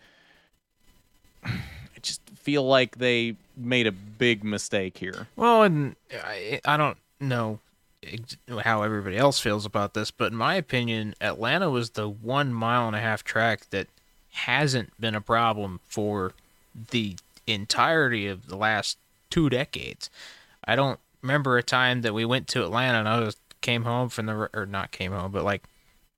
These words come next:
Speaker 2: turned T V off after the race and said, "Wow, that race sucked." I,
Speaker 1: Mm-hmm.
Speaker 2: it was always something interesting, usually had some strategy involved with it, and I think a lot of,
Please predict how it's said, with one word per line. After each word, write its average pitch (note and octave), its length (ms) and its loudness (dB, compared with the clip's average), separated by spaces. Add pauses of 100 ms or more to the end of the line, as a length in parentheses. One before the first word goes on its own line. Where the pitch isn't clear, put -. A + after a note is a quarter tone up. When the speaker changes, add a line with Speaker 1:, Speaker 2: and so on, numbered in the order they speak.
(180)
Speaker 2:
turned C3 260 2
T C3+ 140 4
V B2+ 180 2
off A#2 220 4
after A#2+ 240 2
the A2 80 0
race B2+ 220 4
and - 40 -4 (220)
said, F#2 100 -12
"Wow, B2 220 4
that C3 200 2
race G#2 220 -2
sucked." - 640 -2 (220)
I, A2 80 4
Speaker 1:
Mm-hmm. C3+ 280 6 (240)
Speaker 2:
it B2+ 140 -2
was B2 180 0
always B2+ 440 2 (540)
something D3 440 0
interesting, A#2+ 580 -2
usually A#2+ 560 0 (100)
had A#2+ 220 0
some G#2 160 -4
strategy A#2+ 580 2
involved G2+ 460 -6
with G2+ 220 -2
it, A2+ 80 2
and F2 100 -4
I A2+ 100 -2
think A#2+ 200 -4
a G#2+ 60 -2
lot A#2 240 2
of, A2+ 120 0